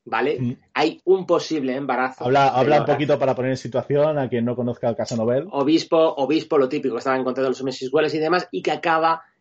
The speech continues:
Speaker 1: emparejado con una autora erótica satánico de dominguera, ¿vale? Que tiene niños de un matrimonio anterior. Bueno, sí, de, eh, y al final ha causado una gran polémica, ¿no? Aquí, en la actualización que me ha dicho Frankie, casi se me olvida, casi se me olvida,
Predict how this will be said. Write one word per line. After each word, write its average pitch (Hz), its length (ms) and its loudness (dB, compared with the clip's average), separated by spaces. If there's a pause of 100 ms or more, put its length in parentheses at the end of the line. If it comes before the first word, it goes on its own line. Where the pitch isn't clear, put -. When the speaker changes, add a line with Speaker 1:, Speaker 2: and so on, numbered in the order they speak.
(140)
Speaker 1:
emparejado 135 800 -2 (200)
con 131 240 2
una 135 160 2
autora 131 420 2
erótica 131 500 0
satánico 120 480 -6
de 117 280 0
dominguera, 123 640 0 (360)
¿vale? 110 360 -6 (180)
Que 135 160 2
tiene 127 220 2
niños 131 300 0
de 113 60 -6
un 123 60 -2
matrimonio 120 320 -2
anterior. 131 400 2 (180)
Bueno, 135 220 -2
sí, 139 300 -4
de, 120 420 2
eh, 110 100 -4 (300)
y 170 100 8
al 170 80 4
final 165 200 0
ha 160 40 0
causado 151 220 -2
una 143 100 -4
gran 135 200 -4
polémica, 101 440 -12
¿no? 147 220 -8
Aquí, 135 380 -8 (100)
en 147 240 0
la 143 60 2
actualización 131 500 -4
que 180 80 -4
me 170 80 0
ha 170 40 0
dicho 156 120 -10
Frankie, 156 220 -2
casi 160 240 -4
se 180 100 -6
me 170 120 -2
olvida, 160 380 -2
casi 147 180 -10
se 151 100 -6
me 143 80 0
olvida, 143 260 2